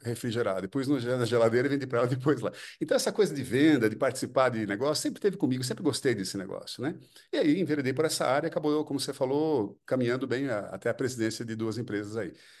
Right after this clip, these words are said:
É, já o espiritismo é a mesma coisa, eu acho. Não teve, se fala muito que o espiritismo, só respondendo um pouco, espiritismo ou kardecismo, o que quiser, tanto faz, né? É, muita gente tinha, é, medo da confusão entre candomblé, umbanda, essa coisa estranhona que não é,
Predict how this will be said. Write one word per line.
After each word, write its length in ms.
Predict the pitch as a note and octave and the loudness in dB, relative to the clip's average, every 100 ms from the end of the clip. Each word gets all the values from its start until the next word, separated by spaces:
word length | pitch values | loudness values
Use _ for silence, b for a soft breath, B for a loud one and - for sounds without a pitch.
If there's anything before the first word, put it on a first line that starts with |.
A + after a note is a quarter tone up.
| b b - | b b 0
É, 480 | C#3 C#3 C#3 C3+ C3+ _ _ _ _ _ - | 2 4 2 0 -4 _ _ _ _ _ -6
já 180 | C3 F#3+ | 0 2
o 20 | |
espiritismo 460 | - F3+ D3+ G3+ F3 | 2 0 0 2 2
é 40 | |
a 40 | |
mesma 220 | F3+ F#3+ F#3+ | 2 0 2
coisa, 280 | F#3 D#3 | 2 4
eu 80 | G#2 | 2
acho. 220 | G2 - | 2 0
Não 120 | C3 B2+ | -6 -2
teve, 300 | D3+ D3 D3 | 0 2 0
se 160 | - | -2
fala 280 | B2+ F3 D3 | 0 2 4
muito 180 | D3+ D#3+ | 2 0
que 60 | |
o 20 | D#3 | -2
espiritismo, 680 | D#3 B2+ C#3+ D#3+ E3 - - - B2+ - - | 0 0 0 0 0 -2 -10 -12 -12 -12 -12
só 180 | - C3 | 0 0
respondendo 340 | B2+ C3 B2+ | 2 2 2
um 20 | |
pouco, 320 | A#2 A2 - - | 2 -2 -4 -12
espiritismo 560 | - - C#3 B2 E3+ D#3+ | -10 -4 -4 0 0 2
ou 40 | |
kardecismo, 540 | D#3 B2+ A#2+ - F#2 F#2 | 0 -2 -2 -4 -6 -6
o 340 | - _ - | -12 _ -8
que 100 | F#3+ | -4
quiser, 300 | D3 F#2+ E2 | -4 -2 -4
tanto 200 | - C#3 | -4 -6
faz, 340 | - F2 - - | -4 -6 -6 -4
né? 160 | C3+ D3 B B B - | -4 -4 B B B -2
É, 440 | A2 A#2+ A#2 A2+ | 0 2 2 2
muita 280 | A2+ F3 F3 | 2 0 2
gente 240 | C3 D3+ - | 2 0 4
tinha, 480 | D#3 C#3+ A#2+ G#2+ - | 4 4 2 -2 -4
é, 160 | A#2 G#2 | -4 -2
medo 480 | G#2+ B2+ D3+ C3 | 2 8 8 8
da 100 | G#2 | 0
confusão 480 | G#2+ B2+ B2 A#2+ A#2+ B2 | -2 -2 -2 -2 0 0
entre 100 | A#2+ | 0
candomblé, 420 | A2+ G2+ F#2 A#2 | 0 0 2 2
umbanda, 460 | G#2+ F#2+ B2 G#2 | 2 2 2 2
essa 180 | G2+ - | -2 -4
coisa 360 | - A#2+ B2 G2 | 0 2 2 -2
estranhona 600 | - G2 G2 B2 C3 F2+ | -4 -4 0 2 2 0
que 140 | - | -4
não 160 | F#2 G2 | -4 -2
é, 180 | B2+ | -2